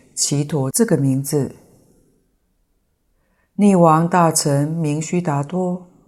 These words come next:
此云己孤独。须达多是梵语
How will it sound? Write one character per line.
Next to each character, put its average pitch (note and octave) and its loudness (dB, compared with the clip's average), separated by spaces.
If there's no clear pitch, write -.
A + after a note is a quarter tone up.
此 D#3 0
云 C#3+ 0
己 E3+ -6
孤 D3+ -8
独。 C3 -8
须 D#3 -4
达 C3+ -4
多 C#3 -4
是 D3+ -6
梵 D#3+ -2
语 A2+ -6